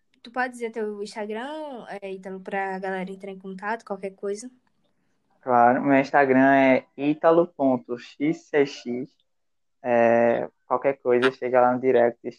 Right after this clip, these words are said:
Speaker 2: chama que a gente conversa mais um pouco, a gente debate. E é isso.
Speaker 1: Muito obrigada, Ítalo, por ter aceitado, é, e vir falar sobre,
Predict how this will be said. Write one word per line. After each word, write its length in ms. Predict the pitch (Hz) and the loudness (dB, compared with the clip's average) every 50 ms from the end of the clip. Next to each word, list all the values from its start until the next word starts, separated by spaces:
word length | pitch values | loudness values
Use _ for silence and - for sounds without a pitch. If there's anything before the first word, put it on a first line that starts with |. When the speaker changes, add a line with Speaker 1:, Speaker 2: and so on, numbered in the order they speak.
| _ - | _ -12
Speaker 2:
chama 260 | 117 120 123 123 120 | -10 -8 -8 -10 -10
que 80 | - | -12
a 60 | 120 127 | -16 -14
gente 280 | 127 120 117 - 110 - | -12 -12 -12 -12 -14 -16
conversa 480 | - 131 127 117 - 110 113 113 _ 120 | -12 -10 -8 -4 -2 -2 -4 -4 _ -12
mais 260 | 123 123 120 120 123 | -10 -8 -8 -8 -8
um 60 | 127 | -12
pouco, 320 | 123 _ - 117 110 - 120 | -12 _ -6 -6 -4 -6 -8
a 20 | |
gente 200 | 123 127 127 120 _ | -14 _ -18 -14 _
debate. 640 | - 123 123 123 123 117 117 117 120 - _ 127 123 _ _ _ _ _ _ _ _ _ _ _ _ _ _ _ _ _ | -2 -2 0 2 2 2 2 0 -2 -4 _ -20 -20 _ _ _ _ _ _ _ _ _ _ _ _ _ _ _ _ _
E 480 | - 120 120 120 120 120 120 120 120 120 120 | -8 -4 -2 -2 0 0 0 0 0 2 4
é 240 | 120 123 143 151 127 | 4 6 4 4 2
isso. 280 | 123 - _ _ - - _ _ _ _ _ _ _ _ | 0 -4 _ _ -20 -20 _ _ _ _ _ _ _ _
Speaker 1:
Muito 240 | - 247 254 262 262 311 | -12 -10 -10 -8 -8 -8
obrigada, 520 | 311 339 349 339 285 247 226 233 226 247 | -8 -8 -8 -8 -6 -6 -8 -8 -8 -10
Ítalo, 300 | 240 226 226 233 240 240 | -10 -10 -12 -14 -16 -16
por 160 | 233 - 226 226 | -16 -16 -16 -12
ter 120 | - 220 | -10 -10
aceitado, 840 | 220 214 - 233 226 _ - 202 196 196 202 214 226 254 254 262 262 _ _ _ _ - | -10 -10 -12 -16 -16 _ -12 -12 -10 -10 -12 -12 -14 -16 -16 -16 -18 _ _ _ _ -18
é, 640 | 220 208 196 196 196 196 196 196 196 196 196 190 | -14 -12 -10 -10 -10 -10 -12 -12 -12 -12 -12 -14
e 120 | 185 214 | -14 -14
vir 140 | 202 202 208 | -12 -12 -10
falar 260 | 208 - 214 208 208 208 | -6 -4 -4 -2 -2 -4
sobre, 600 | 208 - 208 202 208 202 202 196 190 190 190 | -6 -8 -8 -8 -8 -8 -8 -8 -8 -10 -12